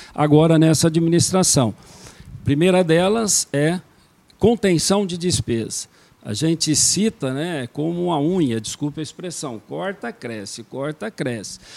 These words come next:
Nós assumimos o, essa administração, o prefeito Duarte Nogueira, o Ortega na qualidade de presidente, com cento e quarenta e sete funcionários.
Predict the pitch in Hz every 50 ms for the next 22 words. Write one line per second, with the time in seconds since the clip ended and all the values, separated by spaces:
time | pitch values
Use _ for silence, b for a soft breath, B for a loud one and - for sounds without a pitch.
0 | B B B B - 127 143 165 170 170 160 - - - - 160 156 - - 175
1 | 170 165 180 180 175 151 127 113 110 - - - - _ _ - 131 143 143 139
2 | 139 139 131 135 143 147 - - 151 139 151 147 147 151 139 - - 151 147 127
3 | - - 139 131 120 - 139 135 - - 147 151 143 147 147 139 143 143 143 135
4 | - 147 147 147 139 120 120 131 139 135 127 120 104 101 B B B B B B
5 | B B _ - 127 131 135 - - 151 151 151 147 151 151 147 - 147 151 147
6 | 147 143 135 147 147 143 127 123 117 135 123 - 143 143 147 131 110 131 127 123
7 | 127 113 110 - - - - - 151 139 - - - - - 208 226 240 - -
8 | 240 233 226 B B B B - - 170 - - 170 175 175 170 165 156 - 151
9 | 135 - - - 175 180 185 185 - - 185 175 - - - - 226 262 226 -
10 | 226 226 - 147 123 110 101 - - - - - - - b